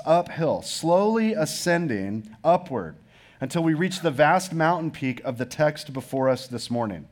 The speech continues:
And so what I want us to do, though you're in Romans chapter eleven, is I'd like you to turn with me all the way back to Romans chapter one. And yes, we have the time to do it this morning. So buckle up. What I want us to do is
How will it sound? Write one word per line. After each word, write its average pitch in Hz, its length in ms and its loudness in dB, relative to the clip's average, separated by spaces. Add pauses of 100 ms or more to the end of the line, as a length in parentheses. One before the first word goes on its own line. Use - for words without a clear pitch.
(540)
And - 100 -10
so 147 80 0
what 156 140 4
I 226 80 8
want 233 180 4
us 185 120 -2
to 170 100 -2
do, 147 480 0 (180)
though 151 140 2
you're 156 180 2
in 190 260 2
Romans 190 300 2
chapter 139 320 0
eleven, 107 480 -2 (180)
is 143 120 -2
I'd 156 180 6
like 180 320 4
you 131 220 0
to 147 160 -6
turn 151 280 -2
with 151 200 -2
me 147 180 0
all 185 240 4
the 254 60 0
way 214 160 2
back 110 500 -2 (320)
to 160 140 -4
Romans 139 680 0
chapter 110 460 0
one. 117 300 0
And 127 180 0
yes, 165 300 4
we 156 120 0
have 147 240 2
the 143 100 -4
time 113 480 0 (280)
to 131 100 -6
do 120 240 0
it 113 240 -2
this 110 220 -6
morning. 110 320 -2 (180)
So - 140 -6
buckle 175 420 2
up. 117 360 0 (320)
What 147 120 4
I 196 60 8
want 240 160 2
us - 140 -4
to 180 80 -4
do 147 180 2
is 139 420 0